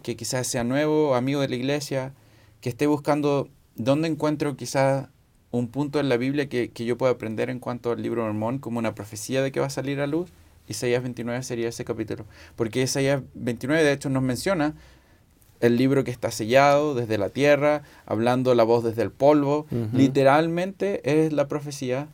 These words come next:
Speaker 1: de las planchas que van a salir para ser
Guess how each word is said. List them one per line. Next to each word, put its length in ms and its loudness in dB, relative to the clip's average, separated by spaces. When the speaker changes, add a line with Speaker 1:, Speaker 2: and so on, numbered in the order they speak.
Speaker 1:
de 240 0
las 160 0
planchas 360 -2
que 120 -4
van 160 -2
a 40 -6
salir 380 -4
para 220 0
ser 420 0